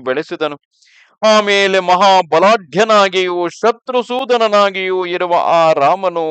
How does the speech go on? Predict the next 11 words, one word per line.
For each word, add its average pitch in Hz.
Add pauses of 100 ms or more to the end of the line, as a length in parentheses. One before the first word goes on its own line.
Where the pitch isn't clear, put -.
(160)
ವಾಲಿಯನ್ನು 170 (160)
ಕೊಂದು 151 (420)
ಅವನ 208 (120)
ವಶದಲ್ಲಿದ್ದ 190 (280)
ಕಪಿರಾಜ್ಯವನ್ನು 185 (180)
ಸುಗ್ರೀವನಿಗೆ 160 (180)
ಕೊಡಿಸಿದನು. 143 (720)
ಆ 202 (260)
ಸುಗ್ರೀವನ 196 (200)
ಆಜ್ಞೆಯಿಂದ 180 (300)
ಕಾಮರೂಪಿಗಳಾದ 202